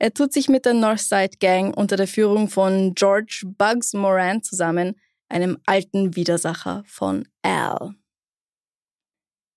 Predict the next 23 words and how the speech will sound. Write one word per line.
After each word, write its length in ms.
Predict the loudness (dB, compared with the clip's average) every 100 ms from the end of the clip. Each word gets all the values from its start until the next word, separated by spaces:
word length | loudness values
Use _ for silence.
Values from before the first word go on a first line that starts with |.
| _ _
Zusammen 500 | -2 2 4 6 6
setzen 340 | 4 2 0 0
sie 120 | 2
den 200 | 2 0
Plan 480 | 0 2 2 0 -2
in 200 | 0 0
die 140 | 0
Tat 380 | -4 -6 -6 -2
um, 340 | 0 0 0
Tony 380 | 0 2 4 4
Lombardo 720 | 4 2 2 2 2 2 2
zu 180 | 2 0
beseitigen 760 | 2 2 2 0 0 2 0 -2
und 280 | -2 -2 -4 2
Joe 320 | 4 4 2
auf 220 | 0 0 0
den 200 | -2 -2
Thron 340 | 0 2 4
der 200 | 2 2
Unione 480 | 2 2 2 0 0
Siciliana 760 | -2 -2 -2 0 0 0 -2
zu 120 | -8 -12
bekommen. 560 | -10 -6 -6 -6 -12